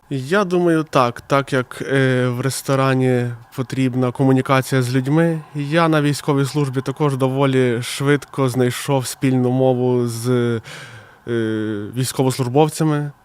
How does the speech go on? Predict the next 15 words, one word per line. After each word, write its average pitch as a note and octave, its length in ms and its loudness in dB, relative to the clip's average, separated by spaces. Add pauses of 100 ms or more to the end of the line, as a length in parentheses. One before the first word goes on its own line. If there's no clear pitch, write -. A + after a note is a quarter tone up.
(100)
Е, B2 280 -2
там C3 240 0
вони B2+ 540 0
практично C3 500 -4
всі C3 300 -4
були A#2+ 560 -2
мого C#3+ 380 2
віку, C#3+ 520 -4
так A#2+ 200 -8
що, A#2 460 -6
ну, C3+ 140 -2
було, D3+ 280 -2
в - 80 -8
принципі, B2 680 -2 (120)
неважко. A#2 560 -2